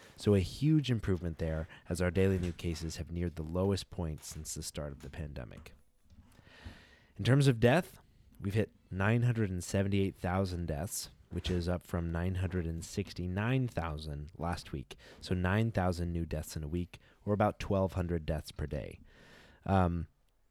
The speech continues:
obviously, that's still quite high for, you know,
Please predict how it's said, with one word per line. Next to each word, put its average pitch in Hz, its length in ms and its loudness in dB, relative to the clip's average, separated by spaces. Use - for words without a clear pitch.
obviously, 110 540 4
that's 92 260 0
still 76 380 -2
quite 80 280 -6
high 98 500 -2
for, 78 600 -4
you 87 120 -4
know, 71 200 -6